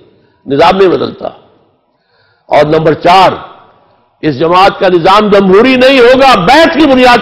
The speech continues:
پر ہوگا۔ یہ اصول تھے جس کی بنیاد پر فیصلہ ہو گیا تھا جمعیت شبان المسلمین اس کے قیام کا۔ لیکن علامہ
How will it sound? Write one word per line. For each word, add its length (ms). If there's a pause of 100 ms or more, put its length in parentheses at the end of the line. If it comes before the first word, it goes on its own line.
پر 80
ہوگا۔ 380 (1500)
یہ 220
اصول 560
تھے 240
جس 180
کی 120
بنیاد 500
پر 100
فیصلہ 400
ہو 220
گیا 160
تھا 280 (580)
جمعیت 500 (200)
شبان 500
المسلمین 760 (460)
اس 120
کے 80
قیام 480
کا۔ 80 (1120)
لیکن 200 (100)
علامہ 480